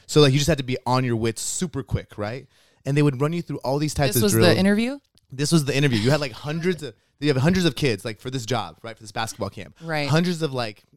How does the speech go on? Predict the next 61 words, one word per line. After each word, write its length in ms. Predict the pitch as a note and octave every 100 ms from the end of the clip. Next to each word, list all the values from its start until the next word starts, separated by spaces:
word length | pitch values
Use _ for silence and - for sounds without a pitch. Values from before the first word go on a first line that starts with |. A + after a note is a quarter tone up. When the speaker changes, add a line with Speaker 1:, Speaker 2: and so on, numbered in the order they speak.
| -
Speaker 2:
Oh, 100 | E3+
so 140 | -
you're 80 | A3+
saying, 280 | - F3+ C#3+
like, 140 | D#3
when 140 | C3+ C3
you 60 |
say 60 | F#3
Speaker 1:
teenagers, 40 |
college 260 | C3+ C3 B2+
Speaker 2:
kids, 280 | F3+ E3 D#3
Speaker 1:
age. 20 |
Speaker 2:
you 60 | D#3
mean, 180 | C#3+
yeah, 240 | C#3+ C#3 F#2+
Speaker 1:
Yeah, 80 | -
and 100 | D#3
Speaker 2:
older. 60 | C#3+
Speaker 1:
then 60 | B2+
you're 100 | B2
in 160 | C3+ D3+
this 120 | C#3+
Speaker 2:
Yeah. 60 |
Speaker 1:
program. 340 | C3+ A2 A2 G#2
They 80 | G2+
split 320 | - C3+ -
you 40 |
up 60 | A#2
in, 60 |
like, 160 | A2 G2+
groups 220 | A#2+ -
of 80 | G2+
fifteen 260 | B2+ - C3
to 80 |
twenty, 380 | C3 G#2+ G2 F#2+ _ _ -
and 80 | A2
then 60 |
they 100 | G#2 G2
run 220 | A2+ B2+
you 80 | B2
through 140 | G#2+
different 320 | A#2 A#2 A#2
stations. 540 | - G2+ F#2+ - G2 - E3+
And 100 | G#2+
it, 140 | A#2 G2+
the, 140 | A2
depending 400 | A#2+ G#2+ C#3 D#3
on 100 | B2+
how 240 | G2+ A#2+ B2+
you 160 | D3
perform 480 | - C3+ - C3 F#2+ F#2+
at 80 |
these 120 | A#2 -
stations, 600 | D3 C#3+ - F2 F#2 _ _ _ -
they, 140 | A2
like, 160 | G#2 -
take, 220 | A2+ G2
like, 180 | F#2 -
ten 220 | - G#2
of 100 | F2
'em. 180 | -